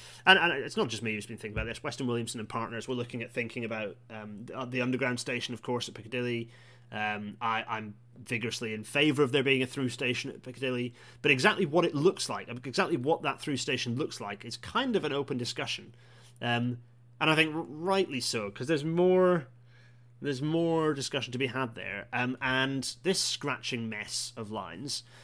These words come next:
well, the existing station is, is here, and I think the existing station is, is where the station should be, the high-speed station should be. But it's about what that station actually looks like. And this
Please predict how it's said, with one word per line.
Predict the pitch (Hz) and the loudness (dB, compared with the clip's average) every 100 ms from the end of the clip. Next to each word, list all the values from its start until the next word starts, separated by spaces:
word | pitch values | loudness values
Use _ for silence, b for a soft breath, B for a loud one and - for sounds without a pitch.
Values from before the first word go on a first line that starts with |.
| B - | B 2
well, | |
the | 185 | 4
existing | 180 226 - 147 | 6 4 2 0
station | - 123 110 123 | 0 -2 -2 -4
is, | 110 - | -6 -6
is | 110 | -8
here, | - 110 | -4 -2
and | 123 | -2
I | |
think | 143 175 | 0 0
the | 147 | 0
existing | 165 - 127 120 - - | 0 0 -2 -4 -8 -16
station | - 127 107 120 | -8 -6 -6 -6
is, | 110 | -8
is | 131 117 | -6 -4
where | 113 | -2
the | 110 | -2
station | - 127 - | -2 -2 -4
should | 110 110 - | -6 -8 -8
be, | 104 127 127 - | -10 -10 -12 -16
the | 107 | -14
high-speed | 110 - - | -14 -14 -12
station | 113 - | -12 -12
should | - - | -12 -14
be. | - - - B B B | -14 -18 -18 B B B
But | 143 | 2
it's | 156 | 4
about | 151 | 4
what | 131 156 | 4 2
that | 135 131 | 2 -2
station | - 117 127 | -2 -2 -4
actually | 113 - 113 | -4 -4 -2
looks | 113 - | -4 -6
like. | 107 104 - | -12 -10 -6
And | 113 123 | -4 0
this | 175 - - | 0 2 -2